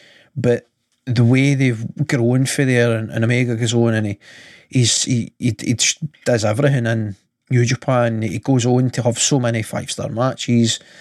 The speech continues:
to have phenomenal, the phenomenal feud with Okada, um, to have all the different layered stuff with the Elite and with Bullet Club,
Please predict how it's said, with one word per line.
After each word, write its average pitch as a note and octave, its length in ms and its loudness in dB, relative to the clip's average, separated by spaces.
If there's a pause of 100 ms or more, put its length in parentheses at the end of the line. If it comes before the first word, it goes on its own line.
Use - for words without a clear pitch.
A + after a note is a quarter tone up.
(220)
to - 80 -8
have A#2 180 2
phenomenal, B2 680 2
the A#2+ 80 -4
phenomenal B2 380 2
feud A#2 280 0
with A2+ 100 0
Okada, B2 600 0 (720)
um, A2 260 0
to - 140 -8
have G#2 120 -4
all B2 160 4
the A#2+ 80 2
different A2+ 540 -2
layered A#2+ 640 2
stuff - 680 -2
with A2 380 0
the A#2 100 2
Elite A2+ 400 0 (440)
and A2+ 240 0
with G#2 420 0
Bullet C3 260 0
Club, B2+ 420 0